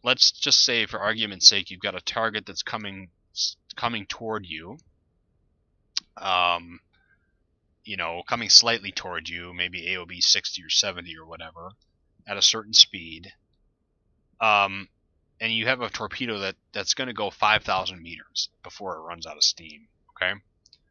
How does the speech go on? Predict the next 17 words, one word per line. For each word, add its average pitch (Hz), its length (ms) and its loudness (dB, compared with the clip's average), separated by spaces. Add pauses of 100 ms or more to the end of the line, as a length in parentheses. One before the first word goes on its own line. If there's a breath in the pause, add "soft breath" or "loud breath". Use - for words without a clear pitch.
(1400)
And 104 480 6
you 110 220 -8
would 110 100 -4
s-, - 220 8
you 110 160 -8
would 107 120 -6
find 123 480 0
the 101 100 -10 (200)
fifty 120 380 -6
line 85 640 -8 (960)
where 113 280 2
it 123 120 2
intersects 120 680 2 (640)
this 117 540 2 (340)
scale 113 500 2
right 98 220 -4
here. 143 480 -6